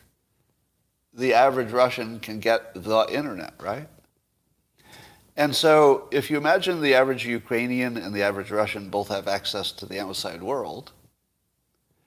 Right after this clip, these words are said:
you can see the power of propaganda. Because the only thing, you know, it would be one thing,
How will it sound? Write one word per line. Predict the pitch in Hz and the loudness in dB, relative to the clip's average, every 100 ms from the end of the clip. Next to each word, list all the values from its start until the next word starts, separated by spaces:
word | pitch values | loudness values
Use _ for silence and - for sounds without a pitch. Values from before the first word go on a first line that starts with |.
| _ _ _ - | _ _ _ -6
you | 131 | -4
can | 127 135 | -2 -2
see | - 147 143 | 0 2 2
the | 123 120 | 0 -2
power | 107 110 117 120 113 | -2 0 2 2 2
of | 104 98 - - | 0 -2 -12 -10
propaganda. | 113 104 110 123 156 - - _ _ _ _ _ _ _ _ _ _ | -4 -4 -4 -8 -8 -14 -20 _ _ _ _ _ _ _ _ _ _
Because | 127 123 139 117 | -8 0 0 2
the | 117 | 0
only | 143 180 | 0 0
thing, | 165 165 156 101 90 - | 0 -2 -4 -10 -16 -2
you | 131 | 0
know, | 98 | 2
it | 127 | 4
would | 139 120 | 2 2
be | 147 | 0
one | 143 185 | 2 2
thing, | 175 165 156 151 | 2 -2 -2 -8